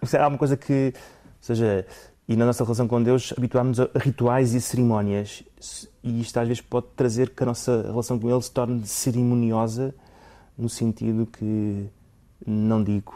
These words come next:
não falo, não verbalizo, não grito, não é? E às tantas,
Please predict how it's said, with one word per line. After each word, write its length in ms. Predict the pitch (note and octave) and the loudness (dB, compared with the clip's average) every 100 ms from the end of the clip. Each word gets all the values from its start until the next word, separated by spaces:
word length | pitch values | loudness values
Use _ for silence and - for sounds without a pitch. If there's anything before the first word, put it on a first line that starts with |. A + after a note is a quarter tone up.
| - | -14
não 180 | - G#2 | -8 -8
falo, 440 | - A#2 A#2+ A#2 A2+ | -4 -2 0 0 0
não 140 | A2 | 0
verbalizo, 760 | G#2 G#2+ G#2 G#2+ A#2 A2 A2+ - - - | 0 2 2 2 0 -2 -10 -12 -14 -4
não 180 | A#2+ A2+ | 0 2
grito, 360 | A2 A2 - - | 0 -2 -6 -16
não 80 | G2 | -16
é? 60 | - _ _ _ - _ - - - - - - | -18 _ _ _ -20 _ -20 -20 -20 -20 -20 -12
E 140 | G#2+ G#2 | -4 -4
às 140 | G2+ | -4
tantas, 680 | - G#2 G#2+ A2+ A2+ - | -4 -4 -4 -6 -6 -10